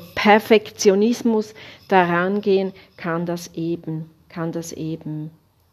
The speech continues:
auch wieder Druck geben. Also die, die Persönlichkeitsforderung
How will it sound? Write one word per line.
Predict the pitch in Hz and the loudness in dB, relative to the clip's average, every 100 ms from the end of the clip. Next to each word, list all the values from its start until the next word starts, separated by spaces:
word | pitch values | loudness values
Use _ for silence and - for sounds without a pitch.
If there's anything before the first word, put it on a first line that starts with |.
| _ | _
auch | - 180 185 | 2 2 2
wieder | 196 185 | -2 -2
Druck | 175 190 170 190 190 - - _ _ _ | -4 -2 2 2 2 -8 -20 _ _ _
geben. | - 175 139 139 143 139 139 _ _ _ _ _ _ _ _ _ _ _ _ _ _ _ _ _ _ - | 0 0 0 -6 -12 -12 -16 _ _ _ _ _ _ _ _ _ _ _ _ _ _ _ _ _ _ 0
Also | 196 202 208 | 4 4 2
die, | - 190 | -6 -8
die | - 165 - _ _ - | -8 -12 -12 _ _ -8
Persönlichkeitsforderung | 160 160 196 247 311 320 - - - 226 220 247 - - - 208 226 240 220 208 202 196 196 | -8 0 6 6 6 -2 -8 -20 -4 2 2 2 -2 -8 0 4 4 2 0 -2 -2 -2 -4